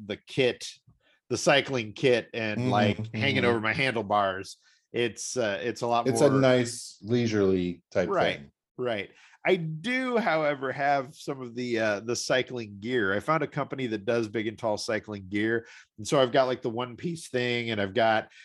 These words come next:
Speaker 1: uh,
Speaker 2: Oh,
Speaker 1: I've
Speaker 2: yeah.
Speaker 1: got some, some, uh, uh, uh, they're basically, like, underwear with extra padding
Speaker 2: Yep,
Speaker 1: because,
Speaker 2: yep.
Speaker 1: man alive, you ride,
Speaker 2: Oh, yeah.
Speaker 1: you ride for a significant amount of time, it hurts. So
Speaker 2: Yeah, y-,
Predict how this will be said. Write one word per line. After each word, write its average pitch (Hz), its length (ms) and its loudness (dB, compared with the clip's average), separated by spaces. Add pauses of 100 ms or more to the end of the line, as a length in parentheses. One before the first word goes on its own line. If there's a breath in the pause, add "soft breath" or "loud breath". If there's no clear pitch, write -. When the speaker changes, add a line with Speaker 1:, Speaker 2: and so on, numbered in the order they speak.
(180 loud breath)
Speaker 1:
uh, 107 260 4
Speaker 2:
Oh, 139 60 4
Speaker 1:
I've 101 120 6
Speaker 2:
yeah. 127 60 4
Speaker 1:
got 135 180 4
some, 113 360 -6 (180)
some, 120 460 0
uh, 104 380 4 (180)
uh, 95 340 0 (640)
uh, 135 220 -2
they're 131 180 2
basically, 127 460 0
like, 123 240 0
underwear 135 440 2
with 120 120 0
extra 131 300 -6
padding 123 500 -4
Speaker 2:
Yep, 139 140 -16 (100)
Speaker 1:
because, 113 500 2 (160 loud breath)
Speaker 2:
yep. 101 300 -4 (180)
Speaker 1:
man 131 360 0
alive, 123 680 4 (140)
you 123 220 0
ride, 147 300 8
Speaker 2:
Oh, 127 60 6
yeah. 104 220 6
Speaker 1:
you 92 60 2
ride 156 320 4
for 160 100 0
a 135 60 0
significant 139 480 -6
amount 135 220 0
of 120 60 -4
time, 135 480 -2
it 117 120 -4
hurts. - 600 -6
So 120 340 4
Speaker 2:
Yeah, 95 80 0
y-, 95 80 -4